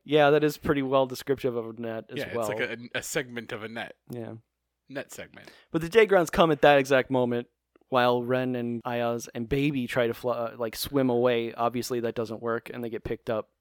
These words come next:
Speaker 1: I would assume that one Leviathan the size of a boat would be too heavy for even three Dagrons to carry.
Speaker 2: He's got hollow bones.
Speaker 1: But I am incorrect. Tula does see, uh, the tails sticking out of the net,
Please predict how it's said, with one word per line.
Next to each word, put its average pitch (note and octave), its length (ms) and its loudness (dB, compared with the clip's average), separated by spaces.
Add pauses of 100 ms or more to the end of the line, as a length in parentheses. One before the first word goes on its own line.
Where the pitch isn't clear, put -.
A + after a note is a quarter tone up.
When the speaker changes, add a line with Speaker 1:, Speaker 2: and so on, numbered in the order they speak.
Speaker 1:
I D#3 140 8
would G4+ 140 10
assume C3+ 600 2 (360)
that C#3+ 140 4
one F3 240 6
Leviathan C3 920 4
the C3 100 0
size C#3 320 4
of B2 160 0
a A#2 100 0
boat A2+ 440 4
would C3 160 -2
be A#2+ 120 -6
too C3+ 220 -4
heavy B2+ 380 2
for A#2 340 -2
even B2 320 -4
three B2+ 380 -4
Dagrons A2+ 640 -2
to - 140 -14 (240)
carry. D3 440 0 (220)
Speaker 2:
He's - 120 -20
got D3 160 2
hollow B2+ 260 2
bones. A#2 580 -6
Speaker 1:
But C3+ 100 2
I D#3+ 140 8
am C#3+ 180 4
incorrect. - 720 -2 (280)
Tula G3 280 8
does D#3+ 200 6
see, C3+ 460 -2 (120)
uh, A#2 180 -2
the A#2+ 100 -6
tails B2 400 -2
sticking A#2+ 320 -4
out A#2 160 2
of A#2 140 -2
the A#2 80 -2
net, A2 280 -2